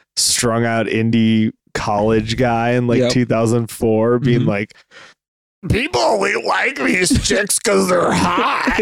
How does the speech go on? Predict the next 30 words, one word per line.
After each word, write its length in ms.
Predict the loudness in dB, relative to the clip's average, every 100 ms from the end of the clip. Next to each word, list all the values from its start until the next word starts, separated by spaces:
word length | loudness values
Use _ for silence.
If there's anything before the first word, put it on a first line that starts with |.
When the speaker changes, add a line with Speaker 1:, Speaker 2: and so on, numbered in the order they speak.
| -2
Speaker 2:
<laughs> 100 | 2
Speaker 1:
You 180 | 4 4
know, 240 | 4 2
it's 120 | 2
just 300 | 2 2 2
shit 260 | 0 0 2
like 280 | 2 0 0
that. 460 | 0 2 2 0 0
And 220 | 2 2
it's 100 | 2
just 160 | 0 2
like, 160 | 0 -2 -10 -10 -6 0
"No, 240 | 2 4
listen, 520 | 4 4 2 2 2 4
dude, 260 | 2 4
you 200 | 4 2
published 640 | 4 2 4 4 2 2 -2
that. 360 | -2 -2 -4 -6 _ 2
You 160 | 2 2
actually 640 | 0 0 0 2 4 2
published 560 | 2 0 2 2 2 -2
that. 400 | -2 -2 -2 0
Like, 220 | 0 2
Speaker 2:
Yeah. 280 | 2 4 2 2
Speaker 1:
just 300 | 2 0 -2 _ -4
own 200 | 0 2
up 220 | 2 0 0
to 120 | -2
it." 280 | 0 -2 0
Speaker 2:
Yeah. 220 | 2 2